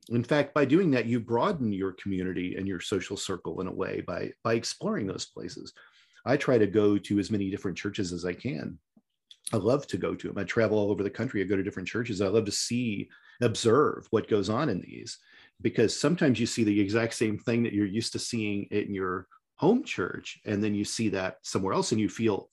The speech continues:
at home immediately. And other times it's just, like, maybe the people are different, or the part of the country, or,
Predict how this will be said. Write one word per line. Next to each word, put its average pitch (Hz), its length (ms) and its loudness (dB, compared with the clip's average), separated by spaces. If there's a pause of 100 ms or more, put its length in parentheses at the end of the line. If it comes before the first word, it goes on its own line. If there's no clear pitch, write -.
(120)
at 110 100 0
home 117 320 4
immediately. 110 520 2
And 104 100 -2
other 180 160 0
times 107 400 -4 (320)
it's 120 120 0
just, 139 220 -2
like, 123 220 -2
maybe 113 200 0
the 113 80 0
people - 360 -6
are - 60 -10
different, 92 420 -8
or 92 240 -6 (260)
the 92 80 -10
part 110 260 4
of 98 60 0
the 95 80 0
country, 95 560 -2
or, 90 400 0